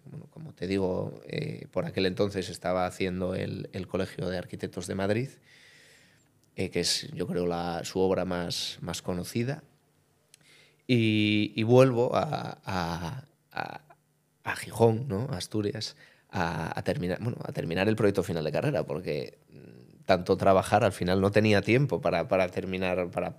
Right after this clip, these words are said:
sentarme de verdad y decir, "Bueno, mm, voy a acabar la carrera que, que, que toca ya", ¿no?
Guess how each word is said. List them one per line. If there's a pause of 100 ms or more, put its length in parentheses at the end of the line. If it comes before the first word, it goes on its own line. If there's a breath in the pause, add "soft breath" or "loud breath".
sentarme
de
verdad
y
decir,
"Bueno, (100)
mm, (380 soft breath)
voy
a
acabar
la
carrera (100)
que, (500)
que,
que
toca
ya",
¿no?